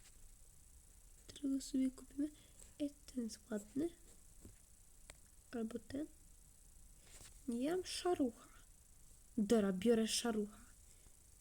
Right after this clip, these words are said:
Bie-, zmienię sobie jeszcze grzywę, która by mogła być naj-, najlepsza. Da, ta jest superaśna. I mam,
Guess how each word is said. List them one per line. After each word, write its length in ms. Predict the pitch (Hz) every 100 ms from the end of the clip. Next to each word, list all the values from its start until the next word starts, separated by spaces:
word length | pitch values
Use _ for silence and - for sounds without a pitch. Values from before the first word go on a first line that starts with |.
| -
Bie-, 480 | 220 240 240 240 254
zmienię 340 | - 240 262
sobie 180 | 262 240
jeszcze 240 | 233 - 220
grzywę, 800 | 220 214 220 220 202 202 190 202 - - - - - - - - - - - - - - - - - - - - - - -
która 380 | - - 269 285
by 80 |
mogła 180 | 277 254
być 180 | 254 -
naj-, 360 | 254 254 247 269
najlepsza. 640 | 269 262 233 220 - - - - - - - - - - - - - - - - - - - - - - - -
Da, 180 | - 196 196 -
ta 180 | 226
jest 200 | 202 202
superaśna. 680 | - 208 208 208 - - - - - - - - - - - - - - - - -
I 220 | 294 339
mam, 340 | 285 269 277